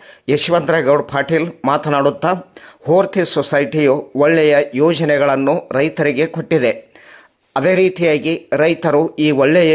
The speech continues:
ಯೋಜನೆಗಳನ್ನು ಸರಿಯಾದ ರೀತಿಯಲ್ಲಿ ತಾವು ತೆಗೆದುಕೊಂಡು ಸರಿಯಾದ ಮತ್ತು ಒಳ್ಳೆಯ ಕಾರ್ಯವನ್ನು ಮಾಡಬೇಕು ಎಂದು ತಿಳಿಸಿದರು. ರೈತರು ತಾವು ಪಡೆದ ಸಾಲವನ್ನು ಸರಿಯಾಗಿ, ಸರಿಯಾದ ಸಮಯದಲ್ಲಿ ಸ್-, ಬ್ಯಾಂಕಿಗೆ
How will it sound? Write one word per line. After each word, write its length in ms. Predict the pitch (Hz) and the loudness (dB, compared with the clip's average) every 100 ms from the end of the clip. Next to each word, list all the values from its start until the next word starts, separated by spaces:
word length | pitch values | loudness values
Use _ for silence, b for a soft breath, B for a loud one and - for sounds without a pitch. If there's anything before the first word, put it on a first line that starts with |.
| 156 | 2
ಯೋಜನೆಗಳನ್ನು 720 | 139 147 147 139 135 147 143 170 - B B | 2 2 0 0 2 2 0 -2 -6 B B
ಸರಿಯಾದ 500 | - 151 156 170 165 | -4 -2 0 2 2
ರೀತಿಯಲ್ಲಿ 680 | 151 151 147 147 143 143 165 - - | 0 -2 -4 0 2 2 0 -4 -4
ತಾವು 220 | 147 147 147 143 | 0 2 0 -4
ತೆಗೆದುಕೊಂಡು 640 | 147 147 139 156 143 147 185 - B B | -4 -2 -2 -2 0 2 0 -4 B B
ಸರಿಯಾದ 560 | - 160 151 151 151 131 175 - | -6 -2 0 2 0 0 -4 -4
ಮತ್ತು 280 | 156 147 160 139 | -6 -2 0 0
ಒಳ್ಳೆಯ 400 | 123 147 175 165 | 2 2 4 2
ಕಾರ್ಯವನ್ನು 600 | 156 147 143 147 147 160 - - | 0 -2 0 2 2 0 -2 -4
ಮಾಡಬೇಕು 640 | 127 143 151 143 143 156 147 | -2 0 0 -2 -2 -4 -2
ಎಂದು 280 | 135 139 147 | -2 0 -2
ತಿಳಿಸಿದರು. 600 | 160 156 147 156 139 120 - _ B B B | 0 -2 -2 -2 0 -2 -6 _ B B B
ರೈತರು 480 | 143 170 185 196 165 170 - | -2 0 0 2 2 0 -2
ತಾವು 200 | 156 160 | 0 2
ಪಡೆದ 340 | - 156 165 160 | 0 0 2 0
ಸಾಲವನ್ನು 640 | 156 143 147 143 147 151 170 - | 0 0 2 2 0 -2 -4 -6
ಸರಿಯಾಗಿ, 680 | - 139 139 143 123 135 180 - B B - | -2 0 2 0 -2 -4 -6 -6 B B -10
ಸರಿಯಾದ 580 | - 156 175 180 175 | -2 2 2 2 0
ಸಮಯದಲ್ಲಿ 680 | 180 156 139 139 131 147 151 180 - - _ | -2 -2 0 2 2 0 -2 -2 -10 -20 _
ಸ್-, 160 | - - - | -14 -14 -4
ಬ್ಯಾಂಕಿಗೆ 580 | 135 165 180 165 139 | 0 0 -2 -2 2